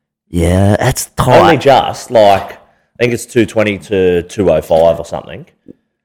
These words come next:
Speaker 1: Yeah, I haven't heard,
Speaker 2: Um,
Speaker 1: I haven't checked the radar recently, but when I fir-, it might have been after day one, they're like, "It's gonna piss down day four and five."
Speaker 2: Fuck, lovely.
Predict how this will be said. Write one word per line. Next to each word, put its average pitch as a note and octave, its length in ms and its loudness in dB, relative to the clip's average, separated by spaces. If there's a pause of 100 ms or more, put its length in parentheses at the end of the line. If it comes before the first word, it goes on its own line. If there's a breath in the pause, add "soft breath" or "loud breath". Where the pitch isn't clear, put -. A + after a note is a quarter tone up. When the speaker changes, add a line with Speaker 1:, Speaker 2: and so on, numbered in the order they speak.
Speaker 1:
Yeah, G2 100 2
I - 20 4
haven't C#3 160 0
heard, B2+ 360 4
Speaker 2:
Um, - 80 -4
Speaker 1:
I - 20 2
haven't D#3+ 180 2
checked - 220 -2
the A2+ 80 -2
radar F#2+ 380 2
recently, F2 380 0
but E2+ 200 2
when A2 120 4
I G#2+ 80 4
fir-, G2 480 2
it - 60 -8
might A#2+ 100 2
have C#3+ 100 0
been A#2+ 160 2
after G#2 200 0
day F2+ 200 2
one, F2 180 0
they're D#2+ 100 -4
like, E2 200 -4
"It's F2 100 -12
gonna F#2+ 160 -6
piss - 280 -16
down F2+ 220 -6
day E2+ 140 0
four F2 300 -6
and D#2 100 -10
five." D2+ 400 -6
Speaker 2:
Fuck, - 260 -20
lovely. C#2 380 -10